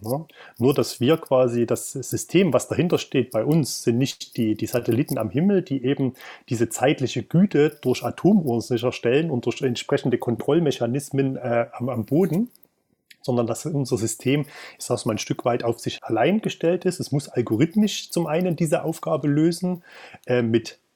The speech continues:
deutlich schlechteren Hardware-Komponenten die, die, die vergleichbare Aufgabe mit den doch identischen Anforderungen zu lösen.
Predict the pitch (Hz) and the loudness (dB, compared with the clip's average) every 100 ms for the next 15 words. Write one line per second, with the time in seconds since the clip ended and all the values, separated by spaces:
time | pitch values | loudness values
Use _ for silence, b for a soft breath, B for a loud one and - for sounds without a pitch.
0 | _ - 143 190 170 165 - - - - | _ 2 4 4 2 2 0 -10 -10 -2
1 | 123 - - 117 113 127 156 - 127 - | -2 -2 -4 -2 0 2 0 2 -2 0
2 | 127 127 120 139 139 135 135 139 b b | -2 0 0 0 -4 -4 -4 -6 b b
3 | b - - 120 - 107 147 147 - 123 | b -6 -6 -4 -6 -6 -8 -10 -8 -2
4 | 127 147 - 165 131 127 160 - 147 147 | 2 2 4 4 4 4 2 2 0 2
5 | 139 127 131 127 123 - _ _ 139 131 | 2 2 2 2 2 -4 _ _ -12 -6
6 | - 180 175 117 165 175 165 143 127 151 | 0 2 2 4 2 2 0 0 0 0
7 | 135 113 95 104 95 - 98 98 95 - | 0 0 -2 -4 -8 -10 -10 -8 -8 -10
8 | 101 | -16